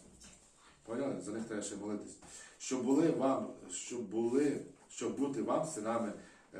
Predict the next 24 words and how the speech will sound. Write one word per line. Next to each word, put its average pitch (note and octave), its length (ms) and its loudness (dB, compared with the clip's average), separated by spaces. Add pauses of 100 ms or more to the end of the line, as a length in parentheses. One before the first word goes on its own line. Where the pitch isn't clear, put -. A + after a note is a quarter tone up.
вашого A#2+ 400 2
Отця, B2+ 420 0 (400)
того, B2 280 4
хто G2+ 200 -6
на F#2+ 180 -6
небі, C#3 360 0
який A2 300 -2
своєму G#2+ 480 -2 (360)
сонцю A2 520 -4 (420)
велить A2 360 0
сходити C#3 460 0
над B2 260 -4 (160)
злими C3 340 2 (300)
і A2+ 80 -8
над A2 260 -4
добрими, G#2 440 0 (400)
е, - 280 -8
та A2+ 80 -2
посилає A2+ 520 0
дощ A#2+ 520 -4 (220)
на - 80 -6
праведних B2 520 -2
і A2 40 -10
неправедних. G#2+ 540 -2